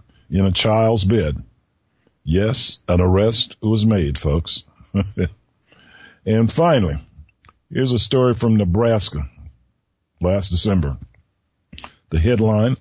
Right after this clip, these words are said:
"Unneighborly." A man was recently sentenced to four years in prison after he was convicted of repeatedly sending strippers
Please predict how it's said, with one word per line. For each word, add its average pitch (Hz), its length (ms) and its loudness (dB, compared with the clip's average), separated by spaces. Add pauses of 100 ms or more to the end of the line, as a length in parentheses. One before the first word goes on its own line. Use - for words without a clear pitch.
(100)
"Unneighborly." 120 840 2 (1600)
A 151 100 2
man 220 280 2
was 139 180 2
recently 185 400 2
sentenced 175 540 0
to 131 80 0
four 196 440 2
years 160 480 2
in 127 220 2
prison 113 680 0 (480)
after 147 320 0
he 151 160 2
was 139 180 0
convicted 131 520 0
of 107 120 0
repeatedly 127 760 0
sending 147 500 2
strippers 139 800 -2